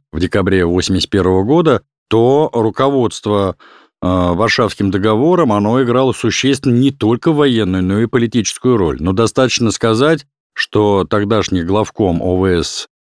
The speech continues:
э, Объединённых Вооружённых Сил стран Варшавского договора, маршал Советского Союза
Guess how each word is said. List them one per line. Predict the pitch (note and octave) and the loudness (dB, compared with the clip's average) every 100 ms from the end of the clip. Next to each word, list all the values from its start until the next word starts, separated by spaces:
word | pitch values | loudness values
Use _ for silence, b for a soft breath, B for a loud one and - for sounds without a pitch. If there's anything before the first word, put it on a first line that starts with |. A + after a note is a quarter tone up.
| - | -10
э, | D2+ | -2
Объединённых | D#2 D2+ D2+ E2 G2 F#2+ F#2 E2 - | 0 0 0 2 2 2 2 0 0
Вооружённых | F2 F#2 F#2 F#2 - | 0 2 2 0 -2
Сил | - F2+ D2+ | -2 0 -2
стран | - F#2+ F2+ F2+ | -4 -2 0 0
Варшавского | E2+ G2 F2 - E2+ | 0 0 -2 -2 -2
договора, | F2 G2 C3 D#3 | 0 0 2 2
маршал | G2 F#2+ - E2 | 0 -2 -4 -6
Советского | - F#2 E2+ F#2 | -2 -2 -2 -4
Союза | E2 G2+ A#2+ C3 G#2+ | -2 0 2 2 0